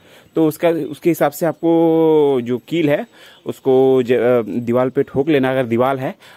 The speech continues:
अगर दीवार नहीं है आपके पास, तो आपको जो रॉड होता है तीन फीट से साढ़े तीन फीट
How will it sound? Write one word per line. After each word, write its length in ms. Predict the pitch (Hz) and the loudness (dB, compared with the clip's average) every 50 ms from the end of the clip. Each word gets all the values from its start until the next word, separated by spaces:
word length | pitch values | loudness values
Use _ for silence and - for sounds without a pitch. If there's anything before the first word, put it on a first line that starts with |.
| - 120 | -6 -4
अगर 100 | 123 131 | -4 -2
दीवार 320 | 117 123 127 147 165 170 | -2 0 0 0 0 -2
नहीं 300 | 147 127 131 170 214 208 | -4 -4 -2 -2 0 0
है 60 | 202 | 0
आपके 220 | 190 170 - 151 160 | 0 0 -2 -4 -4
पास, 240 | - 175 190 - - | -4 -4 -4 -4 -2
तो 60 | - | 0
आपको 420 | 170 165 170 - - 196 190 190 190 - - - - - - - - | 0 0 -2 0 2 2 2 2 0 -6 -20 -20 -20 -20 -20 -12 -4
जो 480 | 135 143 160 165 165 165 170 156 - - _ - 139 | 0 2 4 4 4 2 2 0 -2 -6 _ -2 0
रॉड 300 | 131 113 123 139 185 165 | 2 2 2 2 0 0
होता 240 | 139 139 - 143 | -2 -2 -2 -2
है 120 | 135 160 202 | -2 -2 -4
तीन 280 | - - 170 165 185 | -2 0 0 0 0
फीट 200 | 170 - 180 196 | 0 0 -2 -2
से 200 | - - - 196 | 0 0 -2 -2
साढ़े 260 | 185 - - 139 131 131 | -2 -2 -4 -4 -4 -2
तीन 140 | 147 135 | -2 -4
फीट 180 | 135 - 196 | -2 -4 -6